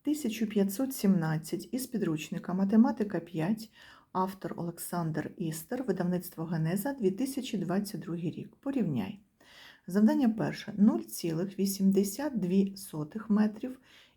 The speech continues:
і вісімдесят три сантиметри. Завдання друге. Вісім цілих три десятих дециметра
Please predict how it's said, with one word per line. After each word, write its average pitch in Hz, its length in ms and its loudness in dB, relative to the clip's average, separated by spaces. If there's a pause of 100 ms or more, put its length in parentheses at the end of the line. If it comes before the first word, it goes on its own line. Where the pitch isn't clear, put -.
(100)
і 196 100 2
вісімдесят 170 800 -2
три 277 200 -2
сантиметри. 170 880 -4 (720)
Завдання 202 420 6
друге. 170 440 2
Вісім 214 460 0
цілих 175 360 -4
три 233 180 -4
десятих 175 600 -2
дециметра 226 680 2